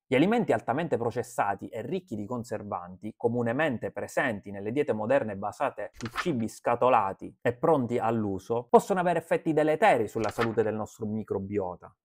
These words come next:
I conservanti, come i nitrati, i nitriti, solfiti e alcuni additivi artificiali, sono stati progettati proprio per prevenire la crescita di microrganismi dannosi e prolungare la durata di conservazione degli alimenti. Giustissimo. Ma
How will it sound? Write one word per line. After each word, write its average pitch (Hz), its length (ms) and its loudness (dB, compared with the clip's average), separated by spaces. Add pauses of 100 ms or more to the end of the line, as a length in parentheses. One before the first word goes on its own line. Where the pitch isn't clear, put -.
(120)
I 135 100 0
conservanti, 123 840 0
come 117 240 -2
i - 20 -4
nitrati, 110 680 0
i 113 40 -6
nitriti, 110 680 -4
solfiti 117 720 -2
e - 20 -4
alcuni 117 300 -2
additivi 113 340 -2
artificiali, 104 640 -8
sono 139 180 -10
stati 131 300 -8
progettati 123 880 -2
proprio 123 260 -2
per 139 280 -4
prevenire 151 500 0
la 101 140 -4
crescita 104 340 -10
di 107 140 -6
microrganismi 98 880 -10
dannosi 101 680 -10 (140)
e 180 140 -4
prolungare 185 480 4
la 139 80 2
durata 151 480 2
di 113 100 -6
conservazione 147 720 -4
degli 110 160 -4
alimenti. 104 580 -6 (140)
Giustissimo. 110 960 -4 (360)
Ma 107 140 -2